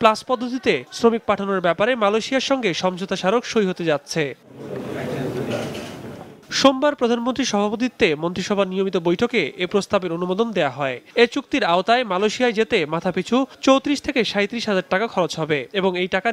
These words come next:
নিয়োগকর্তাই বহন করবে। জি টু জি প্লাস প্রক্রিয়ায় মহিলা কর্মী নেওয়ার সুযোগও রাখা হয়েছে। নিয়োগকর্তাই নিরাপত্তা জামানত,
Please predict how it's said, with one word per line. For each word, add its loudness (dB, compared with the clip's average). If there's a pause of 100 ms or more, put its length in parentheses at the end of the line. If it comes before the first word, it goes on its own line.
নিয়োগকর্তাই 0
বহন -2 (100)
করবে। 0 (300)
জি 4
টু 4
জি 4
প্লাস 4
প্রক্রিয়ায় 0
মহিলা 2
কর্মী -2
নেওয়ার 0
সুযোগও 2
রাখা -6
হয়েছে। 0 (420)
নিয়োগকর্তাই 4
নিরাপত্তা 0
জামানত, 0